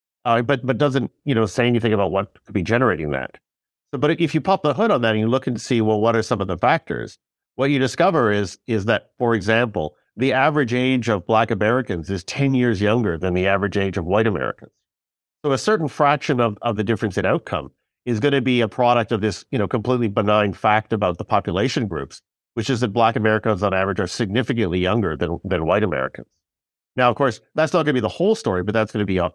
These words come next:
a part of the story. And so you have to be willing to engage in it and to recognize that what looks like an injustice or, or, like, a, a objectionable disparity, you know, might turn out to be,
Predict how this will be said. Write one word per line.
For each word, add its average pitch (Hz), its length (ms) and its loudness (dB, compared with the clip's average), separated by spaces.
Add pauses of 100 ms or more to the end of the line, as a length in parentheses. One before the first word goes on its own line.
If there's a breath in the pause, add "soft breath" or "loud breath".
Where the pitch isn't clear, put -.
a 92 60 -2
part 123 320 0
of 98 60 -4
the 85 100 -4
story. - 360 -6 (640)
And 110 80 -4
so 147 60 0
you 156 100 2
have 202 140 2
to 190 60 0
be 175 60 4
willing 160 220 2
to 135 100 0
engage 123 460 0
in 101 100 0
it 92 160 -4
and 104 140 0
to 113 80 0
recognize 98 640 0 (280)
that 120 120 0
what 123 220 0
looks 139 360 -2
like 110 300 2
an 98 80 0
injustice 98 760 -2
or, 95 340 0
or, 95 220 2
like, 90 220 0
a, 90 240 2
a 87 260 0
objectionable 101 520 -2
disparity, 101 640 -2 (380)
you 110 120 -2
know, 98 100 0
might 113 220 0
turn 120 200 0
out 110 200 2
to 110 100 -2
be, 95 400 0